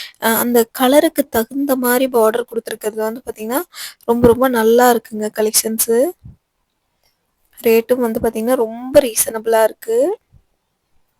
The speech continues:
வயலட் கலர் இது. வயலட் with பார்டர் வந்து பாத்தீங்கன்னா, ஒயிட். ஃபோர் நைன்டி ஃபைவ். ஃபோர் நைன்டி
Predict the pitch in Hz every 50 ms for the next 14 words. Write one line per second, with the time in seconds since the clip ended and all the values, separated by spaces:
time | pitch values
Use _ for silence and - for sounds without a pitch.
0 | _ _ _ _ _ _ _ - - - - - _ _ - - - 233 226 220
1 | 220 226 247 262 254 - - 233 226 226 226 226 220 220 226 240 269 370 466 539
2 | _ _ - - - - - - - _ _ _ _ _ _ _ _ _ _ _
3 | _ _ _ _ - _ - - - - - - - _ _ _ - 226 220 220
4 | 220 240 240 - 277 233 226 - _ - 254 269 262 247 226 226 233 240 247 254
5 | 233 233 226 247 - - 226 - 226 220 226 240 269 294 277 240 220 226 226 -
6 | - - - - - _ _ _ _ _ _ _ _ _ _ _ - - _ _
7 | _ - - - 233 233 233 233 240 233 226 220 220 220 226 233 226 - - 226
8 | 220 220 226 233 262 - - _ _ _ _ _ _ _ _ _ _ _ _ _
9 | _ _ _ _ _ _ _ _ _ _ _ _ _ _ _ _ _ _ _ _
10 | _ _ _ _ _ _ _ _ _ _ _ _ _ - - 247 240 233 240 254
11 | 240 233 226 226 233 233